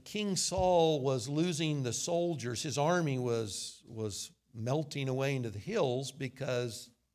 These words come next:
they needed to engage the Philistines, and Samuel was supposed to show up and offer sacrifices to get God's favor before they went into battle. And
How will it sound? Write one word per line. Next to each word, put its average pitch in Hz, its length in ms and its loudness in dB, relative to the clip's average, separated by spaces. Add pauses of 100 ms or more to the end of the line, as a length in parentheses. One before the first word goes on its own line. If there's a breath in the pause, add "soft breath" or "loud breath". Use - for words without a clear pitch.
they 127 120 -4
needed 165 260 -4
to 156 100 -4
engage 151 380 -2
the 143 80 -10
Philistines, 165 840 -2
and 117 140 -8
Samuel 170 320 0
was 147 120 0
supposed 156 260 -6
to 143 80 -8
show 151 240 0
up 151 240 4 (340 loud breath)
and 151 140 0
offer 165 320 0
sacrifices 160 1040 0
to 143 120 -6
get 165 280 0
God's 160 340 2
favor 180 480 2
before 135 300 -4
they 143 100 2
went 147 160 0
into 147 200 -2
battle. 160 340 2
And 113 100 -4